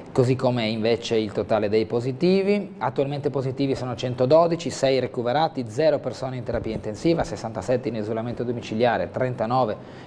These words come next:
clinicamente guariti, i totali di guariti sono duemilaottocentosessantanove. Questi i dati forniti ieri. La pagina successiva, oltre trecento anni in tre, Maria, Lina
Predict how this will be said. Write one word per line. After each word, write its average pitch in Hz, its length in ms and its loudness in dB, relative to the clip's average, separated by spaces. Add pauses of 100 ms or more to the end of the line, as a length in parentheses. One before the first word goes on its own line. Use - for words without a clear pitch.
clinicamente 160 640 2
guariti, 185 460 0
i 180 60 -6
totali 131 420 -2
di 113 100 -10
guariti 120 340 -6
sono 113 220 -12
duemilaottocentosessantanove. 101 2250 -4 (340)
Questi 120 480 2
i 117 60 0
dati 104 320 2
forniti 101 640 -6
ieri. 98 440 2
La 95 120 -2
pagina 139 340 0
successiva, 131 600 2
oltre 127 440 0
trecento 117 520 -4
anni 117 240 -2
in 113 100 -8
tre, 151 260 4
Maria, 123 460 -2
Lina 117 400 -4